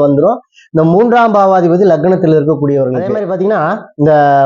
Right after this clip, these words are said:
மூன்றாம் பாவாதிபதி ரெண்டில் இருக்கக்கூடியவர்கள் பொதுவாகவே பொருளாதாரம் சார்ந்த விஷயங்களில் மற்றவர்களுக்கு உபதேசம் செய்யக்கூடிய நபர்களாக இருப்பார்கள் இந்த மூன்றாம் பாவாதிபதி ரெண்டில் இருக்கக்கூடியவர்கள்.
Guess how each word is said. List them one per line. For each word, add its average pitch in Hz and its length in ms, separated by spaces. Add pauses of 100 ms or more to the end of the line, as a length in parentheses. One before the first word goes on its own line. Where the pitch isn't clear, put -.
(120)
மூன்றாம் 214 480
பாவாதிபதி 185 600
ரெண்டில் 190 320
இருக்கக்கூடியவர்கள் 143 640 (260)
பொதுவாகவே 233 640 (120)
பொருளாதாரம் 226 680
சார்ந்த 208 300
விஷயங்களில் 202 480
மற்றவர்களுக்கு 190 580
உபதேசம் 208 500
செய்யக்கூடிய 185 400
நபர்களாக 160 500
இருப்பார்கள் 151 420
இந்த 165 160
மூன்றாம் 170 360
பாவாதிபதி 156 460
ரெண்டில் 151 260
இருக்கக்கூடியவர்கள். 127 580